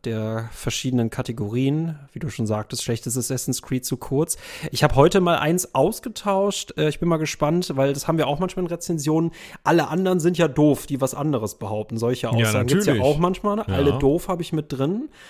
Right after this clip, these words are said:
Speaker 1: „Sargnagel, Halbstrudel zu schwer. Du hast wo ist Desmond, kein echtes A C, Doktorarbeit.“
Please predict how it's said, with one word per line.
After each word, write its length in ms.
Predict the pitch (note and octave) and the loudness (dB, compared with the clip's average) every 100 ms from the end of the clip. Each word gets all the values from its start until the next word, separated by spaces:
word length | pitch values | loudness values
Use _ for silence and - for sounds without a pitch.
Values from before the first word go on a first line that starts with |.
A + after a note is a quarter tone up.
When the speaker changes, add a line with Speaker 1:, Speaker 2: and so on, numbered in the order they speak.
| - | -18
Speaker 1:
„Sargnagel, 960 | - A2+ G3 E3 F3+ E3+ E3+ E3+ F3 D#3+ | -8 -4 -4 -4 -4 -4 -4 -4 -4 -4
Halbstrudel 600 | C#3 D3+ - - D#3 D3 | -6 -6 -10 -10 -4 -4
zu 180 | C#3+ D3+ | -4 -10
schwer. 640 | - C3+ B2+ D3 E3 F#3 F#3 | -10 -6 -4 -2 -4 -6 -8
Du 120 | D3 | -6
hast 240 | C#3 C#3 - | -4 -4 -4
wo 100 | C#3 | -4
ist 180 | - - | -4 -6
Desmond, 560 | D3+ - D3 C#3+ C#3+ | -6 -4 -4 -4 -6
kein 200 | - B2 | -10 -8
echtes 340 | B2+ - B2+ B2 | -8 -10 -10 -10
A 80 | |
C, 280 | B2+ - C3 | -10 -8 -6
Doktorarbeit.“ 840 | C3 A#2+ - A#2+ A#2 A#2+ A2+ A#2+ | -6 -8 -8 -10 -8 -8 -10 -10